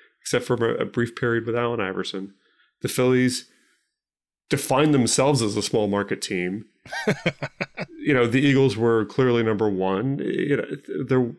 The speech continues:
Speaker 1: was, there was no union at that point. You know, they were, and it's just, it's, it's just something,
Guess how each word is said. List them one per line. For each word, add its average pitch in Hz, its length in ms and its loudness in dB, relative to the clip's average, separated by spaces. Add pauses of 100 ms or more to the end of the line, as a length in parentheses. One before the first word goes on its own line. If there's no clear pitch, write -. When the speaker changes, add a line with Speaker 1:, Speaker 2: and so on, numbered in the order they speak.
(160)
Speaker 1:
was, 120 360 2 (240)
there 113 100 2
was 135 180 2
no 117 120 2
union 101 500 -6 (120)
at 101 100 -8
that 98 160 -2
point. 101 300 -2 (1120)
You 131 100 0
know, 117 140 4
they 131 280 2
were, 143 400 4
and 151 360 2
it's 147 200 4
just, 160 160 2
it's, 151 240 0
it's - 240 0
just 180 260 2
something, 185 540 0